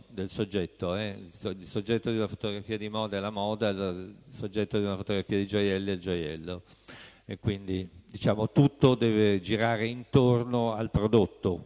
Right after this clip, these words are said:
Questa è, è di nuovo una cosa che poco, pochi capiscono. Noi non fotografiamo donne, fotografiamo o vestiti, o gioielli, o accessori. Ma insomma, quello è, diciamo, il centro della fotografia.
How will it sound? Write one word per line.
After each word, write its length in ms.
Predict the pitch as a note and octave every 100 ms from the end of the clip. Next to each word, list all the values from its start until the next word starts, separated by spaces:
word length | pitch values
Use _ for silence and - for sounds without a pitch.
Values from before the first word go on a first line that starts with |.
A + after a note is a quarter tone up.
| -
Questa 300 | A#2 G#2+ A#2
è, 80 | -
è 140 | A2+
di 120 | A2+ A#2
nuovo 340 | B2 B2+ A#2+
una 180 | A#2+ G#2
cosa 280 | A#2 A2 A2
che 100 | A2
poco, 640 | A2+ G#2+ A2+ G#2 G2+ F#2 - -
pochi 300 | G#2+ - G#2+
capiscono. 720 | G2+ - E2 - F2+ F#2+ F#2 - - - -
Noi 160 | A2+
non 100 | A#2
fotografiamo 640 | G#2+ A2+ A2 G2 A2+ A2 G2+
donne, 400 | F#2+ F2+ F#2 F#2
fotografiamo 560 | G2+ G#2 G2 G2+ G2+
o 160 | G#2 A2+
vestiti, 600 | A2+ - A#2 A2+ A#2 G#2
o 80 | F#2+
gioielli, 640 | G#2+ G#2 F2+ G2+ G2+ F#2
o 80 | F2
accessori. 960 | F#2+ - G2+ - F#2 F#2+ F2 E2 D#2+ - - - - -
Ma 100 | G#2
insomma, 260 | A#2 G2
quello 520 | - D#3+ D#3+ A#2+ G2+
è, 160 | G#2+ G#2+
diciamo, 400 | G2 - A2 A2
il 120 | A#2
centro 720 | - D#3 C3 G#2+ - G2+ F#2+ F#2
della 220 | F#2+ F2+
fotografia. 800 | G2+ G2 F#2+ F#2+ - E2 E2